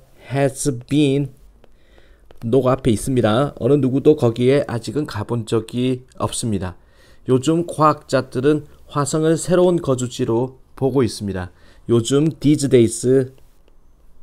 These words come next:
scientists are, 과학자들은 보고 있습니다. 자, 바라보고 있습니다. 이때 looking at 쓰는 거죠. 자, 바라보고 있습니다. 화성을 뭐뭐로서라는,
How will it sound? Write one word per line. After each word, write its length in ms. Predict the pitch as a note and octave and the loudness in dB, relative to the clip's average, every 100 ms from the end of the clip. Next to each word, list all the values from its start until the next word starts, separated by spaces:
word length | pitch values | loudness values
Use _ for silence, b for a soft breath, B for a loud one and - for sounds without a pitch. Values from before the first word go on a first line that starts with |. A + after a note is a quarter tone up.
| - - - - - - - - - - - - B B B B B B B B | -20 -20 -20 -20 -20 -20 -20 -20 -20 -20 -20 -20 B B B B B B B B
scientists 680 | - C3+ D3+ D3 G3+ F#3+ - | -2 0 0 0 -2 -2 -4
are, 520 | C3 - G#2+ A2+ D3 D3 _ - | -8 0 2 4 2 -2 _ -20
과학자들은 1120 | - C3+ C3+ - - A#2+ - - C3 D#3 E3+ - - - | -4 -2 -2 -6 -2 -2 -2 -4 0 2 2 -2 -18 -8
보고 320 | A#2 B2+ D#3 | 0 4 4
있습니다. 580 | B2+ - A2 G2+ F2+ F#2+ - - - | 4 0 -4 -4 -4 -8 -20 -16 -10
자, 100 | F2 | -8
바라보고 520 | G#2 C3 - C#3 C3+ | -2 0 0 2 0
있습니다. 380 | - A2 G2+ G2+ | 0 -4 -2 -2
이때 520 | - - D3 D3+ D3 B B B - | -4 0 2 2 -2 B B B -10
looking 840 | A#2 C3+ - - - D3+ D#3 D#3 - - - | -2 -2 -4 -12 -4 -2 0 -2 -8 -20 -2
at 320 | D#3+ E3 - | 2 2 0
쓰는 320 | A#2 A#2 A2 G#2 | -2 -2 -4 -2
거죠. 400 | G#2+ - G2 F2+ b b b b b - | -2 -2 -4 -6 b b b b b -14
자, 100 | F2+ | -10
바라보고 460 | - C3+ D3 C#3 C3 | -2 0 0 0 -2
있습니다. 460 | - G#2+ G2+ A#2 | -2 -6 -2 -2
화성을 680 | B2+ C#3+ C#3 C#3+ A#2 A2+ F2+ - | -2 -6 -4 -2 -2 -2 -4 -6
뭐뭐로서라는, 1160 | A#2 C#3+ B2 F#2+ - - E3+ D#3+ B2 C3 D3+ | -4 0 0 -2 -6 2 4 4 2 0 -4